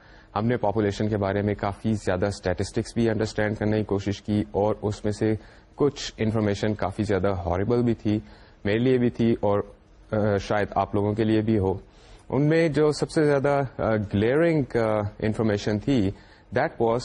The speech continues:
کہ ہماری پاپولیشن گروتھ ریٹ اتنا زیادہ تیز ہے کہ ایک انسان اپنی لائف ٹائم کے اندر یہ دیکھ سکتا ہے کہ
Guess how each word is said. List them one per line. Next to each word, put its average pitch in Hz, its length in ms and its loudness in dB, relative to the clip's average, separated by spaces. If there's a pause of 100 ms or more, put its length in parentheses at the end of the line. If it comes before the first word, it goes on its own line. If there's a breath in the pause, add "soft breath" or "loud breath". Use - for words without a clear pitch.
کہ 135 80 2
ہماری 113 300 2
پاپولیشن 127 680 0
گروتھ 123 540 0
ریٹ 117 260 0
اتنا 120 240 -2
زیادہ 117 360 2
تیز 135 300 0
ہے 101 200 0 (340 loud breath)
کہ 123 160 2
ایک 151 240 2
انسان 123 500 0
اپنی 113 240 0
لائف 113 340 0
ٹائم 123 220 0
کے 117 100 0
اندر 107 200 2
یہ 107 240 2
دیکھ 131 200 0
سکتا 101 300 -2
ہے 101 200 2
کہ 107 260 2